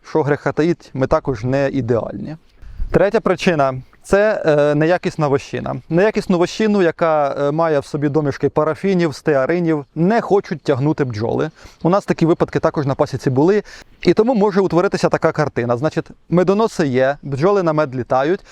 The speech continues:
але в магазинах меду взагалі немає, і вони його погано відтягують, або взагалі не відтягують цю вощину. Натомість вони складають це все в гніздовому корпусі, все заливають, а там, де вже нема місця, вони тягнуть язики між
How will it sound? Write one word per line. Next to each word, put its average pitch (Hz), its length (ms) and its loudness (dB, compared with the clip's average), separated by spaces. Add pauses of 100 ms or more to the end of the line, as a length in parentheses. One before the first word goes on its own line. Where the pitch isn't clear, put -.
(140)
але 175 200 2
в 170 40 -2
магазинах 170 480 0
меду 160 340 0
взагалі 143 380 0
немає, 175 380 0
і 147 160 0
вони 147 240 0
його 151 240 0
погано 143 380 -2
відтягують, 120 600 -4
або 160 200 2
взагалі 143 380 0
не 117 100 -2
відтягують 117 600 -4
цю 117 140 -4
вощину. 123 460 -4 (520)
Натомість 220 520 0
вони 180 180 2
складають 160 560 0
це - 100 0
все 147 240 -2
в 135 60 -2
гніздовому 143 640 0
корпусі, 214 580 -2 (720)
все 170 220 2
заливають, 135 600 0 (140)
а 147 120 2
там, 190 220 0
де 165 120 4
вже 156 200 2
нема 156 200 0
місця, 160 300 -2
вони 139 180 0
тягнуть 143 380 -2
язики 135 500 0 (100)
між 170 400 0